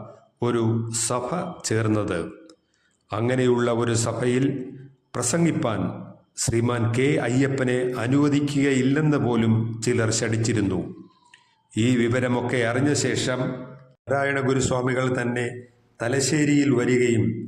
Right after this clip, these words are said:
ക്ഷേത്രത്തിൽ വലിയ ഒരു സഭ വിളിച്ചുകൂട്ടുകയും ചെയ്തു. ക്ഷേത്രം ഡയറക്ടർമാരിൽ തന്നെ പലരും പുലയർക്ക് ക്ഷേത്രപ്രവേശനം അനുവദിക്കുന്നതിൽ ആ അവസരത്തിൽ എതിരഭിപ്രായം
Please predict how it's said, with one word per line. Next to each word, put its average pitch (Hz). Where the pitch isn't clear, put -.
ക്ഷേത്രത്തിൽ 127
വലിയ 143
ഒരു 127
സഭ 123
വിളിച്ചുകൂട്ടുകയും 120
ചെയ്തു. 110
ക്ഷേത്രം 113
ഡയറക്ടർമാരിൽ 127
തന്നെ 120
പലരും 117
പുലയർക്ക് 127
ക്ഷേത്രപ്രവേശനം 127
അനുവദിക്കുന്നതിൽ 120
ആ 107
അവസരത്തിൽ 120
എതിരഭിപ്രായം 120